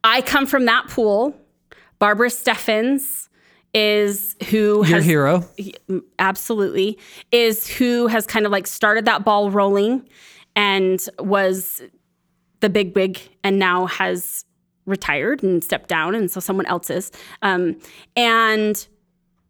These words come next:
Speaker 1: everything that is taught in that training is, like, trauma-informed, partner-supported.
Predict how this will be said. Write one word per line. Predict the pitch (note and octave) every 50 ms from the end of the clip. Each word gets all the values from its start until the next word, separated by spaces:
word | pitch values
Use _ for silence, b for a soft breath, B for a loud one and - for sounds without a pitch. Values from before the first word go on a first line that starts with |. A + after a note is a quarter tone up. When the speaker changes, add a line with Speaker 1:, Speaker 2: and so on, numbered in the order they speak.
| _ _ _ _ _ _ _ _ _ _ _ _ _ _ _ _ -
Speaker 1:
everything | A#3 B3 A#3+ B3 C#4+ D4 C4+ C4 - - C4 B3+ B3+ A#3
that | A3 A3
is | G#3 G3 F#3+ -
taught | - - - C4 C#4+ D4
in | D4 D4 C#4+
that | C4+ C4+ - -
training | - - - A#3+ G#3+ F#3+ F#3 F3+ F3+ G3 A#3 C4 B3 - _ _ _ _ _ _ _ _ _ b b b b b b b b b -
is, | A3 G#3+ G#3 G3+ G3+ G3+ G3 G3 G3 - - - - - _ _ _ _ _ _ _ _ _ _ _ _ _ _ _ _ _ _ _
like, | G#3 G3+ - F3+ - - - - - _ _ _ _
trauma-informed, | - - - A3 G#3 G#3+ A3+ F#3+ F3+ B3 B3 - - G#3+ G3+ G3+ F#3+ F#3+ G3+ G#3 G3+ - - - - _ _ _ _ _ _ _ _ _ _ _
partner-supported. | - - G3+ - F3 G3+ G#3 - - B3+ - - - G#3+ G3 F#3+ G3+ A3+ B3